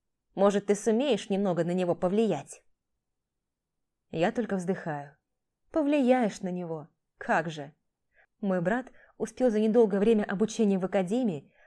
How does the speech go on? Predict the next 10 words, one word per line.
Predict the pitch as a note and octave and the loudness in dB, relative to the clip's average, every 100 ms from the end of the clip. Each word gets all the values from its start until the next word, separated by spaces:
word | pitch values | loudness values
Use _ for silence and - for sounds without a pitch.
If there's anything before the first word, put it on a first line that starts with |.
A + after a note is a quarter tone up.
| - | -6
обзавестись | F#3+ G#3 A3+ A#3 A3+ | -2 0 0 -2 -2
друзьями, | F#3+ G3+ F#3 C#4 A#3 C#3 - - - | 0 -2 0 0 0 -4 -12 -4 -2
такими | D4+ D4+ C4+ | 0 2 0
же | A#3 | 0
дерзкими | G#3+ A3+ C4 - F#3+ E3 - | -2 -2 -4 -6 -8 -6 -4
и | G#3 | -2
ветреными | G3 C#4 G#3 F#3 F3+ | -2 0 0 -2 0
малолетками, | G3 C4+ C#4+ G#3+ - D3+ C#3+ - | 0 0 0 -2 -4 -8 -8 -4
как | A3+ - | -4 -4
сам, | - G3+ D3 | -6 -4 -4